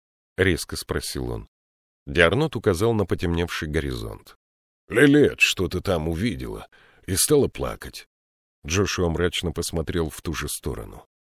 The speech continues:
"Нам, видевшим последние дни Наглемунда, следует обращать самое пристальное внимание на подобные вещи. А это — отвратительное и мрачное скопление грозовых туч".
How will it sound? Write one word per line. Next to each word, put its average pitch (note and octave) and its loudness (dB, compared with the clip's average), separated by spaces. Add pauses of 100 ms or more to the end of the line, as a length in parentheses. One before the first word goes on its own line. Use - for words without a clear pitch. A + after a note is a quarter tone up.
(180)
"Нам, G#2 0
видевшим F2 -2
последние E2+ -2
дни C#2 -4
Наглемунда, E2 -2 (280)
следует A2 2
обращать G2 0
самое F#2+ 2
пристальное C#2 -4
внимание C2+ -4
на C#2 -4
подобные C2+ -6
вещи. C#2+ -4 (420)
А D#2+ 0
это — E2+ 2 (440)
отвратительное A#2+ 2
и - 4
мрачное F#2 0
скопление F#2+ 0
грозовых E2 -2
туч". - -10